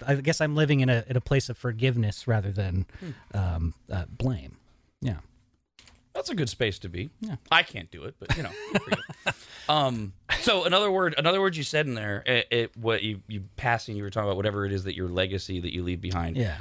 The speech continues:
Speaker 2: Reminds me of something. You made one comment in passing on the, the regular Rad show a couple weeks ago, and not many people picked up on it, but I, I took note of it, where you seem to be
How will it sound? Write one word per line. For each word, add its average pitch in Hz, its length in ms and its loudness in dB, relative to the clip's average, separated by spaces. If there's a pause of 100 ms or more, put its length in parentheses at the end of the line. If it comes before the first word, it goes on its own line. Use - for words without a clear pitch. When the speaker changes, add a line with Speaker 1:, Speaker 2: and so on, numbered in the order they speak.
Speaker 2:
Reminds 175 360 2
me 175 100 -4
of 127 60 -4
something. 127 300 -2
You 147 220 0
made 165 260 0
one 131 320 0
comment 147 400 0
in 110 80 0
passing 110 460 0
on 98 140 2
the, 90 280 0
the 95 140 -2
regular 107 340 2
Rad 95 260 2
show 82 320 -10 (380)
a 120 80 0
couple 113 300 0
weeks 113 260 -2
ago, 85 300 -4 (560)
and 110 480 4 (520)
not 151 320 4
many 240 220 2
people 151 300 -4
picked - 260 -2
up 120 180 0
on 90 160 -8
it, - 140 -10
but 117 100 -2
I, 143 140 4 (160)
I 139 140 4
took 135 240 -10
note 117 160 2
of 95 100 2
it, 87 100 -4
where 117 200 2
you 170 320 0
seem 190 400 0
to 165 80 -8
be 113 420 -2